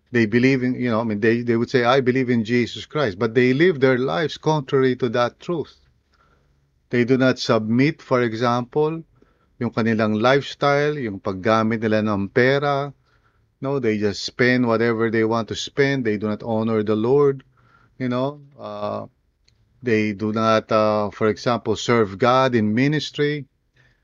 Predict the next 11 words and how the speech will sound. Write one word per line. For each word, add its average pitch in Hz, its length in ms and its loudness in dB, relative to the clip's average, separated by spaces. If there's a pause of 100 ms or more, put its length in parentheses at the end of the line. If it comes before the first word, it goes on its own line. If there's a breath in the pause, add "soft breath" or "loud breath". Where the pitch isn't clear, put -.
(180)
They 113 180 0
do 113 140 0
not, 110 480 0
uh, 113 80 0
connect 117 480 0
themselves 113 480 0
with 107 160 -2
the 104 80 0
community 113 640 -2
of 104 160 -2
faith, 147 400 -2